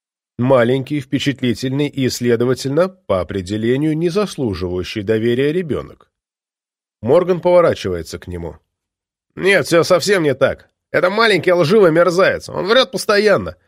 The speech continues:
Если бы он сказал мне, что небо голубое, я бы обязательно пошёл и проверил, чёрт побери». Асанти косится на Сомер. Теперь её очередь. «Раньше вы говорили нам, что думали, что у него проблемы». Морган кивает.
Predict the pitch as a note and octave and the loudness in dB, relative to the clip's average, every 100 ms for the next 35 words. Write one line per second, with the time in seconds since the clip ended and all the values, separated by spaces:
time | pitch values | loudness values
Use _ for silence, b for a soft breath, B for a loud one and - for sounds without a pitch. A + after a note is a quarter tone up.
0 | _ _ _ _ _ - F#3+ F#3+ G#3 G3 | _ _ _ _ _ -2 0 2 0 0
1 | G3+ F#3 G#3+ F#3 E3 G3+ F#3+ F#3+ F3+ F#3 | 0 2 2 2 0 2 2 2 2 2
2 | G3+ G3+ A#3+ G3 D3+ F#3 G3 G3 F#3+ A3 | 2 4 2 2 2 2 2 4 4 2
3 | F3+ E3 E3+ F3 A3+ G3 G3+ G3+ G3 C#3+ | 2 0 0 2 4 4 4 4 4 4
4 | A#2 C#3+ C3 D3 C3 A2+ G2+ - _ _ | 2 0 0 0 0 0 -2 -8 _ _
5 | _ _ _ _ _ _ _ _ - B2+ | _ _ _ _ _ _ _ _ -2 -2
6 | - E3 E3 - E3+ D3+ - C3+ - C3 | 0 0 0 -2 -2 -2 -2 -2 -2 -4
7 | - A#2+ A2 F2 C#2 C2 _ _ _ _ | -2 -4 -4 -6 -10 -14 _ _ _ _
8 | B2 C3+ C3+ B2 F#2 D2 - - - _ | -4 0 2 2 -2 -4 -14 -20 -20 _
9 | _ _ _ _ _ _ _ - F3+ G#3 | _ _ _ _ _ _ _ -2 0 0
10 | A3 G#3+ F#3+ F#3+ G#3+ A#3 G3 E3+ - D#3+ | 2 0 2 2 2 2 2 0 -2 -2
11 | C#3 D3 D3+ D3+ D#3+ D#3 D#3+ E3+ E3+ D#3+ | 0 0 0 0 0 0 2 2 2 0
12 | F#3+ G#3 B3+ C#3 E2 _ _ _ _ _ | -2 -2 -2 -4 -6 _ _ _ _ _
13 | _ _ _ _ _ A2+ B2 A2+ A#2 - | _ _ _ _ _ 0 0 2 -2 0
14 | C3 G2 D2 - | 0 2 -2 -8